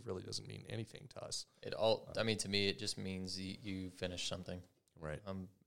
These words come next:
Speaker 2: and, I mean, do, don't get me wrong, college has its place. I don't think it's plan A. I think it's plan A and, uh, or a plan, and then I think, you know, uh, pursuing a trade is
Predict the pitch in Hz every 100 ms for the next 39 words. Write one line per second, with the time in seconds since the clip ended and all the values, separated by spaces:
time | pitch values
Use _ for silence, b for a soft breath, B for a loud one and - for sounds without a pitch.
0 | - 98 98 98 - - 95 95 107 104
1 | 107 101 95 98 95 - 107 104 101 -
2 | - _ _ _ _ _ _ _ - -
3 | - 104 98 - 92 101 120 - b b
4 | b b - 101 98 98 92 107 107 -
5 | - 104 95 95 110 120 - 98 113 98
6 | - - - _ - 101 101 101 - 104
7 | 107 107 - 107 95 92 92 107 101 92
8 | 92 - - - 107 98 - _ _ _
9 | _ _ _ 123 127 127 123 127 127 127
10 | 104 98 95 95 92 98 98 - 98 92
11 | 92 - 87 - - 113 110 104 101 98
12 | - 110 117 113 - - 104 98